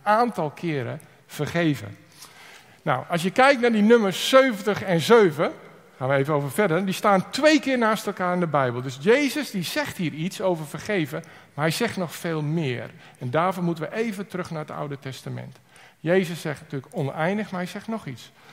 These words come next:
Hij zegt hier, die nummers zeventig en zeven, die staan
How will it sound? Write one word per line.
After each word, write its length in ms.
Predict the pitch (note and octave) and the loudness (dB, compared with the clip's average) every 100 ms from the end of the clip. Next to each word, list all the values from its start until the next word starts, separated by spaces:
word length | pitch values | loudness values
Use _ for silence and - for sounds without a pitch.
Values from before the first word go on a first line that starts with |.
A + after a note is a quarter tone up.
| - - _ | -20 -20 _
Hij 180 | - D#3+ | -4 -2
zegt 280 | - C4+ - | -2 -4 -4
hier, 240 | C#3+ E3+ - - - _ | -4 -6 -8 -20 -20 _
die 120 | E3 | 0
nummers 520 | E3 A#3+ C4 B3+ - | 4 4 2 -2 -4
zeventig 520 | - A3+ B3+ A3+ B3 A3 | -2 -2 -2 -4 -10 -6
en 140 | G3+ | -4
zeven, 560 | E3 - D#3+ B2 - E3 | -2 0 0 0 -4 -8
die 80 | F3 | -8
staan 280 | - D#3 | -6 -6